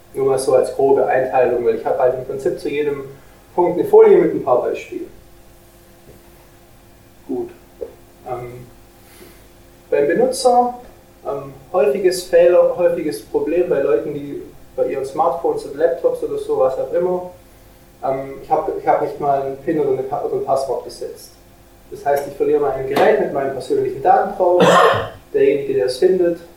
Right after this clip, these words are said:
hat, muss sich keine große Mühe geben, entsperrt den Bildschirm und kommt an alle meine Sachen. Ein sehr häufiges Problem, wird mittlerweile besser, aber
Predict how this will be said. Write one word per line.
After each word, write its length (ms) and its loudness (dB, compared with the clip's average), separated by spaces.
hat, 340 -4
muss 240 -4
sich 180 -12
keine 240 2
große 280 2
Mühe 240 6
geben, 240 2
entsperrt 340 -2
den 120 2
Bildschirm 360 2
und 140 0
kommt 160 -2
an 100 -2
alle 160 2
meine 240 -2
Sachen. 340 -8
Ein 240 -14
sehr 240 -2
häufiges 420 0
Problem, 500 0
wird 200 -6
mittlerweile 480 -4
besser, 360 0
aber 600 0